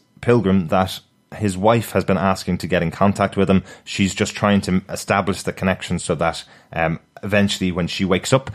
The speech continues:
from her slumber, that she'll be able to give a call to, uh, to Pilgrim.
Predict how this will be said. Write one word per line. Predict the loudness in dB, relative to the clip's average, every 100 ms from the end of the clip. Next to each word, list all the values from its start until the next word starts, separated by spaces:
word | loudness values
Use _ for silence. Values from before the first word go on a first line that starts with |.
| -14 -20
from | -2 0 0
her | -4 -2 -2
slumber, | 0 2 4 4 2 -4 -6
that | -6
she'll | -2 0
be | 2
able | 0 -2
to | -4 -6 -8 -6
give | -6 -4
a |
call | -2 -2 -2
to, | -6 -6 -6
uh, | -6 -8 -10
to | -14
Pilgrim. | -2 0 0 -4